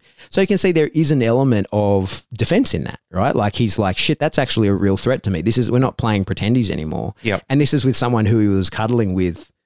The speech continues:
Speaker 1: an hour earlier.
Speaker 2: And some dogs have preferred decoy as well.
Speaker 1: Yeah, true. True
Speaker 2: Mm.
Speaker 1: that, right?
Speaker 2: Randy selects you out of a bunch of people.
Speaker 1: Yeah.
Speaker 2: Like, if he has a choice of three people and they're all running at him and he sees you in the mu-,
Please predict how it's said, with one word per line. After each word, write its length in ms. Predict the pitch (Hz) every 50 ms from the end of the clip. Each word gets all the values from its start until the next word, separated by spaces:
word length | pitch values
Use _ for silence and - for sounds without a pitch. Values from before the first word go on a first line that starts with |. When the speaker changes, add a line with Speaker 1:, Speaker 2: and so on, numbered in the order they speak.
| _ _ _ -
Speaker 1:
an 60 | 98
hour 280 | 98 104 101 101 71
earlier. 360 | 82 101 104 98 - - - -
Speaker 2:
And 200 | 202 208 170 151
some 180 | - 160 139 123
dogs 240 | 117 107 98 - -
have 180 | 113 104 95 -
preferred 360 | - 101 - - 104 95 95 -
decoy 340 | 117 127 - - 101 87 92
as 140 | 92 98
well. 260 | 117 117 - - - - - -
Speaker 1:
Yeah, 280 | 151 151 117 90 - -
true. 300 | - 156 143 104 - - - -
True 140 | - 139 113
Speaker 2:
Mm. 40 | 98
Speaker 1:
that, 200 | 92 80 - - -
right? 260 | 82 90 101 104 - _ _ - - - - -
Speaker 2:
Randy 340 | 139 147 156 156 135 110 98
selects 420 | - 120 107 107 104 - - -
you 340 | 117 110 110 107 104 104 -
out 160 | 101 98 92
of 80 | 90 85
a 60 | 87
bunch 240 | 82 98 92 98 -
of 80 | 110 -
people. 540 | - 113 104 - - - - 139 170 - -
Speaker 1:
Yeah. 200 | 131 127 101 85
Speaker 2:
Like, 100 | 73 -
if 100 | 104 92
he 320 | 117 123 113 110 101 95
has 240 | 90 98 104 98 98
a 40 | 90
choice 340 | - - 110 104 98 - -
of 80 | 95 -
three 220 | - 113 101 104
people 360 | - 113 110 - - 92 95
and 140 | 92 92 101
they're 160 | 104 98 95
all 100 | 98 95
running 320 | 92 101 101 104 104 95 92
at 120 | 92 92
him 140 | 98 98 98
and 80 | 98 101
he 80 | 95
sees 280 | - - 107 101 95 85
you 140 | 101 104 98
in 80 | 92
the 80 | 90 92
mu-, 140 | 98 110